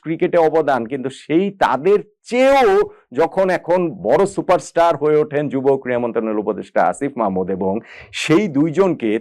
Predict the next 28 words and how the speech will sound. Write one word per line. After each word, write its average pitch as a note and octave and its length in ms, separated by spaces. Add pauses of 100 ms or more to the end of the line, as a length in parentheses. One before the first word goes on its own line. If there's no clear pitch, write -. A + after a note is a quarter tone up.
তিনি A#2+ 220 (340)
মোটামুটি C#3 340 (100)
দুই A#2+ 180
দিন D3 180
তিন D3 180
দিনের C#3 260
মধ্যে G#2 280 (560)
সাকিব D#3 380
তামিমকে C3+ 360 (100)
খারিজ A2+ 220 (100)
করে A2 140 (100)
দেন G2 120 (120)
তিনি, F2 180 (520)
সেইটাতে F#3 800 (300)
তামিমের F3+ 460
বিপক্ষে D#3+ 380
এখন D3 240
এরকম C#3 220 (120)
অভিযোগের C3+ 500
জায়গাটা A#2+ 320 (120)
পর্যন্ত A#2 320 (120)
আসে - 220
যে G#2+ 140
বিরাট B2+ 280
কোহলিকে A#2 320
ফোন G#2 220 (120)
করে G2+ 140 (140)
তিনি F#2+ 220